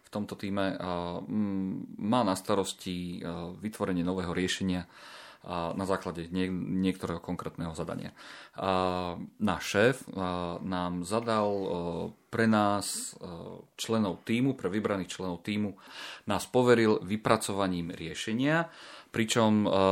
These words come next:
urobil to takým tým, takým, takým šalamúnskym spôsobom, že to riešenie sme nemali vyrábať sami spolu, ale osve. Mňa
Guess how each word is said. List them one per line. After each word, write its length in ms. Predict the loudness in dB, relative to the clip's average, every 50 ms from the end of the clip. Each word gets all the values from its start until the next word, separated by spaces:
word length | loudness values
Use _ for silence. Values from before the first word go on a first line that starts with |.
| 6 6 4 4 4 4 2
urobil 320 | 2 0 2 2 2 0 0
to 80 | 0
takým 320 | 0 0 0 0 -2 -4 -4
tým, 320 | -4 -6 -6 -6 -6 -6
takým, 400 | -8 -10 -8 -8 -6 -6 -6 -6
takým 240 | -8 -10 -10 -8 -8
šalamúnskym 480 | -2 2 4 4 4 4 2 0 -6
spôsobom, 560 | -10 -2 0 2 2 2 2 0 0 -2 -2 -6 -12 -20 -20 -20 -20 -16
že 240 | -12 -8 -8 -6 -4
to 140 | -2 -2 0
riešenie 340 | 0 -2 -2 -2 -4 -4
sme 160 | -4 -2 -2 0
nemali 240 | 0 0 0 0
vyrábať 400 | -2 -2 -4 -4 -6 -6 -8 -8
sami 320 | -8 -4 -2 0 2 2 2
spolu, 720 | 2 -2 -6 -2 0 2 4 4 6 6 6 4 2 0 -6 -14 -8
ale 480 | -2 0 0 2 2 0 0 -2 -4 -6 -8 -12 -4 _ 2
osve. 400 | 2 2 0 -2 -4 -6 -6 -4 0
Mňa 180 | 2 4 4 4